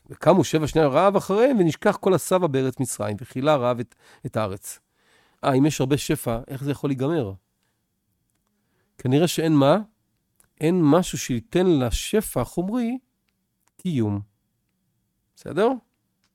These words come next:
אנחנו נראה למה יוסף, שעניינו, זה מה אמרנו? להוסיף. הוא מגלה בשם שלו, את שפת פענח, איך אפשר ליצור בעולם הגשמי קיום.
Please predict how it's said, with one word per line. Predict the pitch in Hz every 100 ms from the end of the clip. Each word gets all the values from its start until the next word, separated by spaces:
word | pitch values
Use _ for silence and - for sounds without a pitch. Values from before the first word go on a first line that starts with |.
| _ _ _ _ _ _
אנחנו | - 156 208
נראה | 131 175
למה | 160 180 170
יוסף, | 127 - - 180 -
שעניינו, | - - 135 131 139 139 156 190
זה | 127 127
מה | 156
אמרנו? | 165 139 123 110 - _ _ _
להוסיף. | 127 139 131 - 262 - - - _ _ _ _ _ _ _ _ _ _ _ _ _ _ _ _ _ _ _ - -
הוא | 214 226 233 -
מגלה | 160 151 127 110 147 160 247 220 233 _ _ _
בשם | 123 120 - 214 262
שלו, | 143
את |
שפת | - 151
פענח, | - 190 285 240 -
איך | - 196 - _ _ -
אפשר | 139 - 196
ליצור | 190 147 - 185 175
בעולם | 139 127 165
הגשמי | 180 147 - 240 247 262 _ _ _ _ _ _ _ _
קיום. | - 139 131